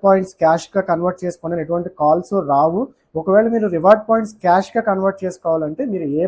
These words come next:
బ్యాంక్ క్రెడిట్ కార్డ్ అయితే వాడుతున్నారో ఆ బ్యాంక్ కస్టమర్ కేర్కి మీరు డైరెక్ట్గా కాల్ చేసి కనుక్కోండి. లేదు అంటే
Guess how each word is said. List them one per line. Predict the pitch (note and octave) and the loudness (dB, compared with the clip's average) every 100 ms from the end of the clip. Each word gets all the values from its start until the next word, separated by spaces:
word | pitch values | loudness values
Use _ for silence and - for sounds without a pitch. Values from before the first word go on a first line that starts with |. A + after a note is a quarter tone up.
| F#3 | 0
బ్యాంక్ | G3 G3 | 0 -2
క్రెడిట్ | F3 E3+ - | -6 -10 -6
కార్డ్ | E3 D#3+ | -4 -4
అయితే | D#3 | -4
వాడుతున్నారో | D3 C#3 C#3+ C3 D#3 D4+ _ _ - | -4 -4 -6 -8 -6 -8 _ _ -6
ఆ | D3 | -2
బ్యాంక్ | D3+ E3 A#3 F3 | 0 0 0 -6
కస్టమర్ | E3 G3+ G#3 | -6 -4 -2
కేర్కి | G#3+ G#3 G#3 | -2 -2 -2
మీరు | G3+ E3+ C#3+ | -6 -4 -6
డైరెక్ట్గా | C#3+ F3+ F3+ - | -6 -6 -8 0
కాల్ | C#3 D#3 D#3+ | 2 2 -2
చేసి | F#3 F#3 F#3+ F3+ | -6 -4 -6 -4
కనుక్కోండి. | E3 E3 F#3 F#3+ C#4+ G3 | -6 -4 -6 -4 -6 -4
లేదు | E3+ F3+ G3 F#3 | -2 0 0 -2
అంటే | E3 A3 G4 | -2 -2 -2